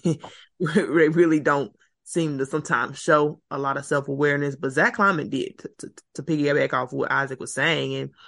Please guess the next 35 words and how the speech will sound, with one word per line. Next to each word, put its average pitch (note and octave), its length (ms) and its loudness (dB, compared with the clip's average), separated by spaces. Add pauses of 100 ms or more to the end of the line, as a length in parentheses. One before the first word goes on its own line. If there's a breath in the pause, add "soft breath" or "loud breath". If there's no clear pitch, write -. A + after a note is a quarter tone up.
(460 soft breath)
admitting D3+ 460 4
that C#3 220 2
it D3 120 4
was D#3 260 2
a C#3 40 -4
mistake - 440 -10 (360)
to D#3+ 100 2
go C#3 240 2
that C3+ 300 0
far C3 180 2
in B2 80 -2
the B2 60 -6
youth. B2 220 -8
Now, C3+ 220 0
I C#3 120 0
will D#3+ 260 2
say, C#3 320 -2 (320 soft breath)
I E4 140 0
do C#4 280 0
think E3 200 -2
there's C#3 320 2
some B3+ 260 -2
level E3 260 2
of C#3+ 120 -4
balance D#3 380 -2
you D3+ 80 -12
can C3+ 140 -8
have E3+ 440 0
in C#3+ 80 -2
terms C#3 300 -4
of C3+ 120 -10
development C3+ 760 -2 (400 soft breath)
versus D3 520 0 (300)
veteran, D#3+ 440 2 (440)
but E3+ 360 4